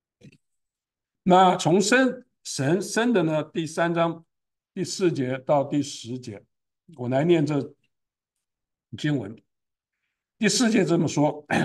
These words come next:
<clears throat> 凡是犯罪的，就是做了不法的事，罪就是不法。你们知道主曾经显现，为了要除掉罪，他自己却没有罪。凡是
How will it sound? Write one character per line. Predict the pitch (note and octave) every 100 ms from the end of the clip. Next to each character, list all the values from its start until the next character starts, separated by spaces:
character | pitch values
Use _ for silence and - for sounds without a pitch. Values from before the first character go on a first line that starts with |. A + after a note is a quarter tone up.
| A#2 -
<clears throat> | _ _ _
凡 | _ C#3 E3+
是 | F3 G3+ E3+ C#3+
犯 | A2+ F#3+ D3
罪 | C3+ C#3
的， | - - _ _ -
就 | E3+ C#3+
是 | D3+ A#2+
做 | - C#3
了 | A2+
不 | G2 D#3+
法 | A#2+ G2+ -
的 | G#2+
事， | - C#3+ - - _ _
罪 | - G3 C#3 -
就 | - D3
是 | D3
不 | C3 D#3
法。 | C3+ - - _ _ _ _ _ _
你 | C3 C3+
们 | D3+
知 | D3 G3+
道 | A3+ E3 A#2+
主 | B2 G#2+ A2
曾 | - A#2+ C#3+ D#3+
经 | - F3+ F3+
显 | - G#2 F#2
现， | - D3+ - - _ _ _
为 | E3+ F3
了 | C3+ A#2
要 | C3+ D3+ B2 G2+
除 | - A2 A2+ C3+ -
掉 | E3 B2+ G#2 -
罪， | F#3 - - _ _ _
他 | - D3
自 | - F3
己 | G#2+ G2
却 | - - D3+ A2
没 | A2 A#2+
有 | G2+
罪。 | - C#3+ A2+ - _ _ _ - -
凡 | D3 F#3
是 | F#3+